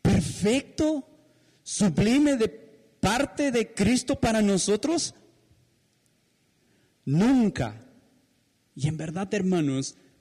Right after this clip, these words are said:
nunca, ni lo habrá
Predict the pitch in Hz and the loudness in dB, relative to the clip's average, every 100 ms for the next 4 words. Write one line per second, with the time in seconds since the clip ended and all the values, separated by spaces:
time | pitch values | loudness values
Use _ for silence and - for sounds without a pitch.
0 | - 151 185 285 302 262 - 156 120 - | -4 0 4 4 4 4 0 -6 -6 -12
1 | - _ _ _ _ 147 220 294 220 156 | -20 _ _ _ _ 0 4 4 2 0
2 | 127 127 143 - | -2 -4 -10 -20